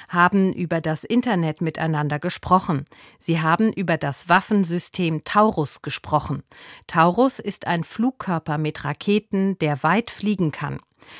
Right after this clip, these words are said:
Das Land Ukraine möchte solche Waffen von Deutschland haben, denn die Ukraine wird seit zwei Jahren von Russland angegriffen.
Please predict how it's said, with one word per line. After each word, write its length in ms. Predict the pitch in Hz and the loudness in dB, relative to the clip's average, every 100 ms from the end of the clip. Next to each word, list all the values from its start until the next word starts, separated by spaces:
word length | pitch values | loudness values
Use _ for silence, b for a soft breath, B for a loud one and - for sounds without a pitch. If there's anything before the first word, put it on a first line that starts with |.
| B B | B B
Das 180 | 190 196 | -2 4
Land 240 | 190 240 | 4 4
Ukraine 640 | 214 - 196 220 254 220 170 | 0 -2 -2 2 4 4 4
möchte 460 | 160 185 - 233 | 0 0 0 -2
solche 480 | 190 175 170 - 156 | 0 0 0 -4 0
Waffen 480 | 156 - - 254 - | 0 0 0 0 -2
von 280 | - 214 196 | -4 -2 0
Deutschland 640 | 175 160 - 202 220 - | 0 -2 -2 -2 -2 0
haben, 400 | 190 190 180 147 - B B B B | 0 2 2 -2 -4 B B B B
denn 240 | 165 160 156 | 4 4 2
die 160 | 160 | -2
Ukraine 680 | 170 - 156 - 208 240 185 | -4 -4 -6 2 4 6 4
wird 180 | 170 - | -2 -4
seit 240 | 156 156 | -6 -6
zwei 260 | - 190 214 | 2 4 4
Jahren 420 | 220 175 180 208 | 4 2 2 -2
von 240 | - 185 | -2 -2
Russland 580 | 170 165 - 185 220 - | 0 -2 0 0 0 2
angegriffen. 800 | 180 190 180 151 147 - 147 | 4 4 4 0 -4 -4 -8